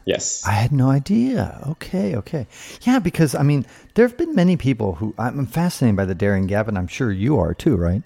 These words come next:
Speaker 1: Yeah, I've seen a couple of reports, talked to a few people who've been there.
Speaker 2: Yeah, so tell us about what you've learned, your reconnaissance here.
Speaker 1: Like for visiting the Darien Gap?
Speaker 2: Yeah, so for, let's, let's back up just so people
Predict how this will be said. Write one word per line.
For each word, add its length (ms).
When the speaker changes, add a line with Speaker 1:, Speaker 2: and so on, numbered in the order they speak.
Speaker 1:
Yeah, 320
I've 320
seen 240
a 40
couple 240
of 120
reports, 420
talked 240
to 60
a 40
few 220
people 320
who've 160
been 180
there. 220
Speaker 2:
Yeah, 360
so 280
tell 300
us 100
about 240
what 160
you've 260
learned, 360
your 120
reconnaissance 760
here. 260
Speaker 1:
Like 120
for 140
visiting 440
the 60
Darien 380
Gap? 260
Speaker 2:
Yeah, 340
so 280
for, 180
let's, 380
let's 280
back 280
up 160
just 220
so 120
people 420